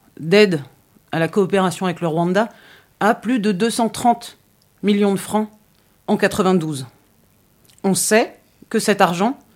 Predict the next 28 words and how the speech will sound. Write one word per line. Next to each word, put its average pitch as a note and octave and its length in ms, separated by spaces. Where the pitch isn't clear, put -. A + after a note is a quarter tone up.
sert G3+ 380
à A3 100
gonfler G#3 320
les G3+ 100
dépenses G3 360
militaires. E3 420
En F#3 100
termes A3 260
de A3 80
soldats, G#3 400
par D#3+ 160
exemple, C#3+ 360
euh, D3+ 420
Patrick F#3 240
de F3+ 80
Saint-Exupéry, F3+ 600
dans G3+ 120
son G3+ 160
livre, G3+ 240
dit G#3 180
cinq A#3+ 200
mille B3 220
deux A3 140
cents A3+ 200
soldats G3+ 520
rwandais G3 400
en F#3 80
quatre-vingt-dix E3+ 680